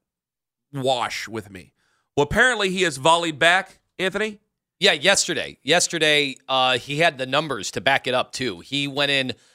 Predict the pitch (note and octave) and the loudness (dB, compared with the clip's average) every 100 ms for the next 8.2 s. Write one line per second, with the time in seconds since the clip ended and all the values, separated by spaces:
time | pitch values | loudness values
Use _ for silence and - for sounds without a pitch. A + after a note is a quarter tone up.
0 | - C3 D#3+ F3 - D3+ C#3+ C3+ A#2+ C3 | -4 -2 -2 -4 2 4 4 2 -2 -8
1 | C#3 B2+ A2 - C#3+ C#3+ - - C3+ C3+ | -6 -2 0 0 2 0 0 -4 -2 0
2 | C3 C#3 C3+ C3+ - C#3+ C#3 C3 A#2 - | 0 -2 -2 -4 -6 0 0 0 -4 -12
3 | B2 A#2+ C#3 D3+ C3+ - D3+ D3 C#3 - | -16 0 2 2 -2 -2 2 2 2 -4
4 | C#3 C#3 C3 B2+ A#2 - D#3+ D3+ D3 C3+ | -6 -4 -2 -4 -6 -4 0 2 2 0
5 | C#3 C3 - A#2+ C3 B2+ A2+ - G#2+ D2 | -2 -6 -8 -12 -4 -2 -2 -4 -6 -8
6 | G#1+ _ _ - F3+ D#3+ D#3 - _ _ | -14 _ _ -6 0 2 2 -4 _ _
7 | _ _ _ G#3+ E3 A#3 D4 F#3+ C3+ E3 | _ _ _ 4 6 6 4 2 0 4
8 | F3+ | 4